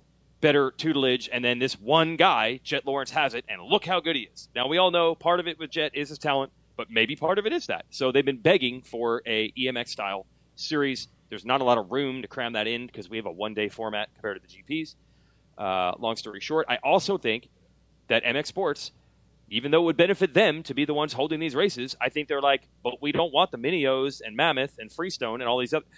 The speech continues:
Loretta's, I don't think, is ever gonna be threatened. Like, Loretta's is good to go. But I think they also feel like if we just make every amateur really only care about six big amateur races at the Nationals,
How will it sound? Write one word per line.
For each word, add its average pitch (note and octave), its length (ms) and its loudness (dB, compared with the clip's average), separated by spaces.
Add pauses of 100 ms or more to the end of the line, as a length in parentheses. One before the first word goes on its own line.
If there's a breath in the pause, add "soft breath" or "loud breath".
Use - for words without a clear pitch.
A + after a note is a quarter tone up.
(140 soft breath)
Loretta's, A3 400 4
I F#3 60 4
don't D#3+ 120 2
think, D3+ 140 -2
is A2 140 -4
ever A2+ 140 -10
gonna G#2 180 -6
be G2+ 160 -6
threatened. G#2+ 480 -10
Like, F#2+ 160 -6
Loretta's A2 300 -4
is F#2 100 -18
good G#2+ 160 -12
to G#2+ 60 -8
go. G#2+ 260 -6 (560)
But A#2+ 260 4 (360)
I A2+ 60 -2
think E3+ 200 -4
they D3+ 120 4
also D3+ 320 0
feel A#2+ 260 -4
like A#2 320 0
if B2 200 -10
we C#3 100 -4
just F3+ 260 -4
make D3+ 200 -2
every D3 320 0
amateur C#3 340 -2
really E3 320 4
only D#3 300 -2
care A2+ 400 0 (100)
about G#2+ 260 -2
six - 300 -6
big C3+ 300 0
amateur A2+ 320 -6
races G2+ 440 -12
at G#2+ 120 -6
the B2+ 80 -8
Nationals, G2+ 500 -4